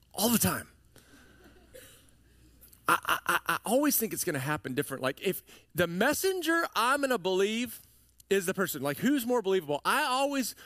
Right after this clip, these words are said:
more believe the person who comes, and they're polished, and they're dressed nicely, and they're well-educated, and they speak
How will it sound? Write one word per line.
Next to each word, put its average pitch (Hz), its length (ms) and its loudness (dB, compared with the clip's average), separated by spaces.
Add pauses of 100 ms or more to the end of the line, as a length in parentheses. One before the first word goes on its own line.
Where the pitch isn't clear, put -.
(140)
more 233 160 2
believe 220 300 0
the 180 60 -2
person 214 360 -4
who 196 140 -4
comes, 143 720 -6 (280)
and 135 140 0
they're 147 80 2
polished, 165 800 -4 (460)
and 135 120 0
they're 151 100 2
dressed 160 360 0
nicely, 160 720 -2 (240)
and 127 120 -4
they're 131 100 -2
well-educated, 165 1080 -2 (240)
and 135 100 0
they 135 80 0
speak - 400 -2